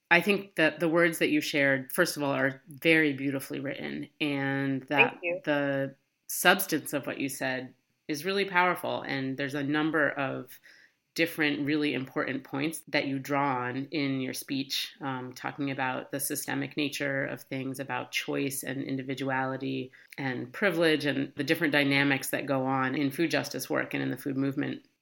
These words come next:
Speaker 1: And I'm
Speaker 2: Yeah.
Speaker 1: wondering if you can share with us a little bit about some of the experiences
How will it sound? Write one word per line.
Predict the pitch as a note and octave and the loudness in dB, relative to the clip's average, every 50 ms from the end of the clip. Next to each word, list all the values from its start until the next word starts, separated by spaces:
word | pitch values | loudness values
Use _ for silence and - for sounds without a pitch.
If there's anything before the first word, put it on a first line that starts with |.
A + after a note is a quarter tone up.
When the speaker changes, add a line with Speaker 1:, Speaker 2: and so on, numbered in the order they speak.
| _ _ - - | _ _ -4 0
Speaker 1:
And | E3+ D#3+ | 2 4
I'm | D3+ D#3 E3 | 4 6 6
Speaker 2:
Yeah. | F3 F3+ F#3 G#3 G#3 | 8 8 8 8 6
Speaker 1:
wondering | G3 F#3 F3+ F3 - | 6 6 4 4 2
if | E3 D3+ - - | 0 -2 -2 2
you | D#3 D3+ D3 | 2 2 2
can | D3 - D#3+ D3 C#3+ C#3 C3+ C3+ C3+ C3+ - _ _ _ _ _ _ | 2 -2 -2 -2 0 0 0 -2 -2 -4 -8 _ _ _ _ _ _
share | - - - - - E3+ E3 E3+ F3 F3 | -12 -8 -6 -2 2 4 6 6 6 6
with | F3 E3 D#3 - | 4 2 2 2
us | B2+ C3 C3 - | 0 0 0 -2
a | - | -2
little | D3 C#3+ C#3 C#3 | -2 -2 0 0
bit | C3+ C#3+ C#3 C3+ - - | 0 2 0 0 0 -2
about | C#3+ B2+ C#3 C3+ C3+ C3 C3 - - | -4 -2 0 0 0 0 -2 -4 -4
some | - E3+ E3 F#3+ | -2 0 0 0
of | G3+ F#3+ - | -2 -2 0
the | D#3 D3+ C#3 - | 0 2 2 2
experiences | C#3+ C3+ - - - - C#3 C#3 C#3 D3+ D#3+ D#3 - G3 F#3+ G3+ G#3 G3 - | 0 -2 -4 -4 -2 0 2 4 4 2 0 0 -2 -2 -2 -2 -4 -4 -8